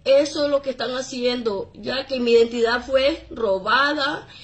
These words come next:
y están poniéndome hasta que estoy en otro país y yo no estoy en ningún otro país, yo estoy aquí en España,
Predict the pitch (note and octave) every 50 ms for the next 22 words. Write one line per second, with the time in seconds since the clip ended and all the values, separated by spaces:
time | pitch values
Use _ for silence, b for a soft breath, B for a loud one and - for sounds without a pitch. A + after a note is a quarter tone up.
0 | B B B B A#3 B3+ B3 B3 A#3 A#3+ B3 A#3+ B3 B3 B3 C4+ C4 C4+ C4+ C4
1 | C4 B3 C#4 C#4 C#4 C#4 C4+ C4+ - - A#3+ B3+ B3 - B3+ B3 - - A#3+ A#3+
2 | A#3 - A#3+ A#3+ C4+ C#4 C#4 C4+ C4 C4 C#4 C4 B3+ A#3+ A3+ B3 C#4 D4+ - E4
3 | C4 B3 B3+ C4 C#4 C#4+ C#4 - - B3 B3+ C#4+ D4 D4 C#4 C4 A#3 A3+ B3 B3
4 | C4 C4 B3+ B3 B3+ A#3 A#3+ B3 A#3 A#3+ B3+ A#3 B3+ B3 A#3 - B3+ B3 B3+ B3
5 | B3 - C4 B3+ B3+ B3+ B3+ - - A#3+ A#3+ A#3+ C4 C4 C4+ D4+ D#4+